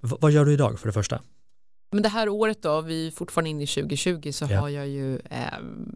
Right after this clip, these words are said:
Speaker 2: lagt mestadels av min tid med. Till, i början av året så höll jag på med, med D D:n och allt som skulle göras. Och sen så, eh, så sålde vi bolet, bolaget då till Derma Nordic, eh, där under Q ett. Och
Speaker 1: Mm.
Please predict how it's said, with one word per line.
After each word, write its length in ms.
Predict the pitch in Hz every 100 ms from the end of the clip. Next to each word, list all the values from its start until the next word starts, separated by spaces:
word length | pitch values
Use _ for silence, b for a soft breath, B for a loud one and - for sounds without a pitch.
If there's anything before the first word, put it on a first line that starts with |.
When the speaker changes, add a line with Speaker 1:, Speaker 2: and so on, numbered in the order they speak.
| -
Speaker 2:
lagt 460 | - - - -
mestadels 560 | 160 160 - 165 160 147
av 100 | 143
min 160 | 143 143
tid 240 | 170 151
med. 240 | 151 147 135 - - - - - - -
Till, 140 | 190
i 80 | 190
början 280 | 165 165 175
av 140 | 190
året 180 | 151 147
så 80 | 160
höll 120 | 151
jag 140 | 147 143
på 120 | 147
med, 260 | 147 143
med 120 | 143 147
D 200 | 170 156
D:n 380 | 160 160 160
och 80 | 147
allt 220 | 143 -
som 220 | - - 151
skulle 220 | - 156
göras. 380 | 147 139 147 - - - 147
Och 120 | 147
sen 260 | 160 151
så, 340 | 147 - 151 147 143 - - - -
eh, 320 | 143 143 143 - - 110 -
så 120 | 175
sålde 280 | - 147 151
vi 80 | 180
bolet, 360 | 160 156 151 - -
bolaget 460 | 151 156 139 139
då 120 | -
till 320 | - 147 143 139
Derma 260 | 143 143
Nordic, 280 | 143 - 151 - - - - - -
eh, 160 | 147 147
där 200 | 151 151
under 600 | 147 147 151 147 - - -
Q 300 | - 143 165
ett. 160 | 220 - -
Och 180 | - 156
Speaker 1:
Mm. 160 | 101